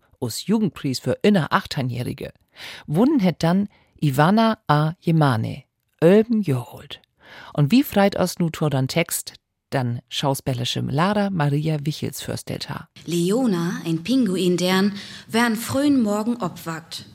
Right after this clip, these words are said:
Speaker 2: Die Sünden hätt der Fell ganz warm mogt.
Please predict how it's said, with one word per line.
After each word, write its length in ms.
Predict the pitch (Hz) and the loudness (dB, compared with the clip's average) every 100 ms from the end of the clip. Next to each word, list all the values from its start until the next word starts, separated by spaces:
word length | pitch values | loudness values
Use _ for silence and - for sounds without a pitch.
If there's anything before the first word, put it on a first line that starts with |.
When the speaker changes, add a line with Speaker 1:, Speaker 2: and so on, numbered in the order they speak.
| - | -10
Speaker 2:
Die 100 | 180 | -6
Sünden 300 | 165 220 233 | 0 2 2
hätt 160 | 196 190 | 2 0
der 100 | 180 | -6
Fell 360 | - 208 202 202 - - | -4 -2 -2 -4 -12 -10
ganz 440 | - 208 202 - 180 | -4 -2 0 -2 -2
warm 300 | 202 175 170 | 0 0 0
mogt. 280 | 165 160 | -2 -4